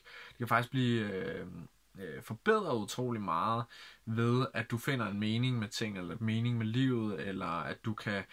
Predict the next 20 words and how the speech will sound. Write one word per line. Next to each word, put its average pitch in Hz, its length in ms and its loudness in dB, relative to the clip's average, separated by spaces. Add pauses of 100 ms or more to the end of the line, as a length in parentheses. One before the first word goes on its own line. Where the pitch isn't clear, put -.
(280)
distancere 117 800 0
dig 92 120 0
selv 113 300 0
fra 107 120 -4
tingene 107 480 -2
ved 104 100 0
at 98 100 0
sige, 104 380 0
"Jamen, 98 200 0
den 117 180 0
her 117 100 2
lidelse 120 560 2
definerer 120 720 0
ikke 95 200 -4
mig 85 260 -2
som 98 160 -8
person, 117 420 -2
jeg 104 80 4
har 107 180 2
en 98 140 -2